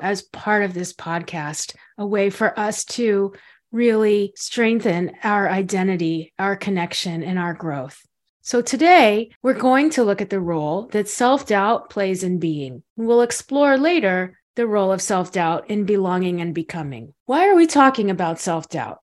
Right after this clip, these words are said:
Everybody is talking about it. It's pervasive. In fact, it's even a trendy topic. And we hear all the time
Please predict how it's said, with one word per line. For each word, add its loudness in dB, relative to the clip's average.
Everybody 8
is 0
talking -2
about -8
it. -12
It's 2
pervasive. -2
In -2
fact, 0
it's 0
even -2
a -2
trendy 0
topic. -6
And 0
we 4
hear 6
all 4
the 2
time -4